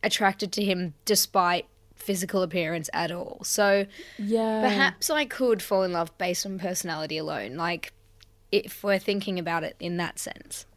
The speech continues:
Speaker 2: Yeah, that's really
Speaker 1: Mm.
Speaker 2: interesting. And I
Speaker 1: Mm.
Speaker 2: think when you say it like that, then yeah, I think if someone's stories, the way that they are as a person really captures you,
Speaker 1: Mm.
Speaker 2: then it, then it could be.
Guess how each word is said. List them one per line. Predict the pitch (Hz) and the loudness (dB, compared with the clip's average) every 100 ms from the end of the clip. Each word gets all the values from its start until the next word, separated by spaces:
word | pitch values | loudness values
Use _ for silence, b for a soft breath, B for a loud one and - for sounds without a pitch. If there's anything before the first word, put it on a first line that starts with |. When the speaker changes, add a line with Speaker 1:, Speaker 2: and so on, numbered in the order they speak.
| _ | _
Speaker 2:
Yeah, | 208 226 226 220 208 196 185 | -2 2 2 2 0 -2 -4
that's | 233 233 - | -4 -4 -2
really | 226 214 | 0 0
Speaker 1:
Mm. | 190 | 0
Speaker 2:
interesting. | 175 180 175 - 170 170 170 165 - B B B | 0 -2 -8 -8 -6 -6 -8 -12 -20 B B B
And | 202 208 | 2 2
I | |
Speaker 1:
Mm. | 208 | 4
Speaker 2:
think | 196 180 - | 2 0 -6
when | 190 208 | 2 4
you | 202 | 4
say | 196 214 | 2 2
it | 185 | 2
like | 170 160 | -2 -6
that, | 160 - | -6 -6
then | 190 180 | -4 -2
yeah, | 202 277 214 | -2 0 -2
I | - | -4
think | 175 196 | -4 -2
if | 190 | -4
someone's | - 220 214 196 196 | 0 2 4 2 0
stories, | - - 208 190 185 185 180 180 175 | -2 2 4 4 2 0 0 -2 -4
the | - | -4
way | 180 175 | -2 -4
that | - | -4
they | 175 - | -6 -2
are | 185 185 185 180 | 2 4 2 0
as | 180 | -4
a | 180 | -6
person | - 175 170 - 170 170 170 | -4 -4 -4 -6 -6 -6 -6
really | 175 170 | -6 -6
captures | - 190 - - 175 | -6 -8 -6 -6 -4
you, | 190 190 190 | -2 -2 -4
Speaker 1:
Mm. | 185 180 | -4 -4
Speaker 2:
then | 170 | -4
it, | 170 151 - | -6 -10 -8
then | 175 | -6
it | 156 | -6
could | - 202 180 | -4 -4 -2
be. | 196 170 160 | -4 -4 -8